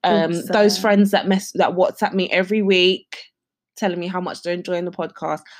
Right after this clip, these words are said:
Speaker 1: I see you girls and you know I love you. So thank
Speaker 2: Ooh,
Speaker 1: you.
Speaker 2: sending love and everything. We just hope that you've had an amazing weekend. Um, the sun has been,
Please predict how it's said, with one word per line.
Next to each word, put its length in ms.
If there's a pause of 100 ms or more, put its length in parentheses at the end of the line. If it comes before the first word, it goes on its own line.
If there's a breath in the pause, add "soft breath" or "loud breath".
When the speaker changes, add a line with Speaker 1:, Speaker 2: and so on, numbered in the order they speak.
(120)
Speaker 1:
I 140
see 200
you 160
girls 280
and 120
you 80
know 100
I 80
love 220
you. 240 (360)
So 180
thank 160 (180)
Speaker 2:
Ooh, 60
Speaker 1:
you. 160
Speaker 2:
sending 340
love 480 (320)
and 140
everything. 420
We 160
just 200
hope 200
that 120
you've 120
had 140
an 100
amazing 480
weekend. 720 (480 loud breath)
Um, 260
the 80
sun 300
has 240
been, 640